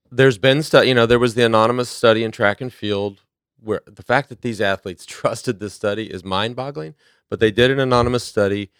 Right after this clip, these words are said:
and it came back, you're right, somewhere between twenty and forty percent. So you've got this delta of nineteen to thirty-nine percent.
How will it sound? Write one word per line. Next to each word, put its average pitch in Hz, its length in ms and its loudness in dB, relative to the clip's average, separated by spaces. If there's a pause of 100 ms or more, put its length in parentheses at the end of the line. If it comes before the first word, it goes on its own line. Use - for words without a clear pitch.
(340)
and 104 120 -4
it 117 100 -2
came 120 300 -2
back, 101 320 2 (160)
you're 98 180 -6
right, 90 260 -6
somewhere 113 280 -2
between 98 300 -10
twenty 104 280 -6
and 92 80 -8
forty 92 240 -10
percent. - 300 -8
So 143 100 -8
you've 185 160 -6
got 180 240 2
this 98 220 -4
delta 127 480 -2 (100)
of 95 220 -12
nineteen 117 640 -6
to 107 100 -10
thirty-nine 98 600 -4
percent. 107 420 -4